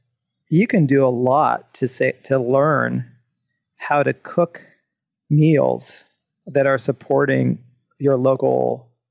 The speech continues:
really regenerative minded, organic, sustainable, whatever you want,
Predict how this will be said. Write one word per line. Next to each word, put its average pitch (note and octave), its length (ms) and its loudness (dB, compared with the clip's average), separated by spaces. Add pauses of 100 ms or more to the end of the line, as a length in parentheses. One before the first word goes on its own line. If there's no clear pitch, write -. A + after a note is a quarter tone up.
(240)
really C#3 280 2
regenerative C3 680 0
minded, B2 540 -2 (400)
organic, C3 520 -2
sustainable, B2+ 600 0
whatever C3+ 260 0
you B2 120 -2
want, B2 340 -2